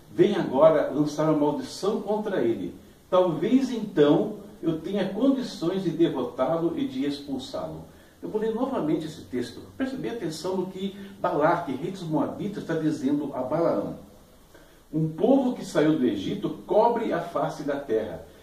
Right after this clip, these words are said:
Vem agora lançar uma maldição contra ele. Talvez eu então eu tenha condições de derrotá-lo, de expulsá-lo." Está em Números vinte e dois. Depois,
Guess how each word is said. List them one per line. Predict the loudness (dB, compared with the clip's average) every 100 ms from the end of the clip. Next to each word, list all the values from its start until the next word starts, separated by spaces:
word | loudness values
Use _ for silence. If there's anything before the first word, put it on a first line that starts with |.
| -20
Vem | 2 4 4
agora | 2 2 4
lançar | 4 2 2 2
uma | 4
maldição | 2 2 -2 -6 -2 -2
contra | -2 -2 -2 -2 -2
ele. | -2 -2 -4 -8 -10 -18 -20 -20 -20 -20 -4
Talvez | 4 6 8 8 6 4 -6 -14 -18 -20 -20 -20 _
eu | 2 4
então | 4 4 6 6 2
eu | 2 0
tenha | 0 -2 -4
condições | 0 0 0 -4 -2 0
de | 0
derrotá-lo, | 0 0 -2 -4 -4 -4 -2 -4 -6
de | -8
expulsá-lo." | -6 -6 -8 -12 -6 -6 -6 -8
Está | -10 -8 -6
em | -4
Números | -4 -6 -4 -6
vinte | -8 -10
e | -10
dois. | -8 -8 -10 -14 -14 -20 -20 -20 -20 _ -20 -20 -20 -20 -20 -20 -20 -20 -20 0
Depois, | 0 2 2 2 -4 -12